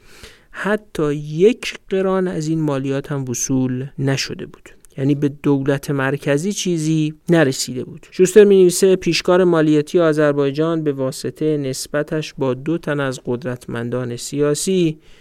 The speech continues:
خیالش راحت بود و حتی خبر اعزام لوکوفر به تبریز به خصومت قوام السلطنه و وثوق الدوله با شوستر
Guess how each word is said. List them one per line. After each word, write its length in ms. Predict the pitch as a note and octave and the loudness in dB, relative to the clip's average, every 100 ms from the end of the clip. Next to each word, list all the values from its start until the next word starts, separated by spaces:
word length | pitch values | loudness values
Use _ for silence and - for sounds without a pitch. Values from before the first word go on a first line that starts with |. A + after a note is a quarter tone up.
| _ - _ | _ -20 _
خیالش 720 | - D3 C#3+ C3+ B2+ - D#3 | -8 -2 0 0 -4 -6 -6
راحت 360 | C#3 C#3+ D#3 | -4 0 -2
بود 320 | D3 C3 - - _ _ _ _ - | -2 -10 -10 -16 _ _ _ _ -4
و 100 | C#3 | -2
حتی 380 | D3 D3+ D#3 C#3+ | -2 0 0 0
خبر 480 | - D3 C#3+ D#3 E3 | -2 -4 0 2 2
اعزام 500 | D3 C#3+ C#3 D3 D3 | 2 2 0 -2 0
لوکوفر 600 | C#3+ C#3+ C#3+ C3+ D#3 D3 | -2 -2 -4 -2 0 0
به 140 | D3 | -2
تبریز 720 | - D3 C#3+ D#3+ G3 F#3+ F#3+ F#3 _ _ _ _ - | -6 -4 0 2 2 0 -4 -8 _ _ _ _ -4
به 80 | D3 | -4
خصومت 680 | - D3 - D#3+ G3 A3 | -2 -2 0 -2 -2 -2
قوام 440 | G#3 E3+ D3+ C#3 C3 | -2 0 0 0 -4
السلطنه 800 | C#3+ - B2+ B2+ B2 B2 D3 C3+ | -8 -8 -10 -8 -8 -8 -8 -8
و 80 | B2 | -6
وثوق 540 | A#2+ B2 B2+ D3 C#3+ | -4 -4 -6 -8 -4
الدوله 520 | C#3+ D3 D3 D3+ F3 | -4 -2 -6 -4 -6
با 180 | D#3+ C3 | -6 -6
شوستر 720 | - - D3 - - D3 A2+ | -8 -10 -8 -6 -2 -2 -2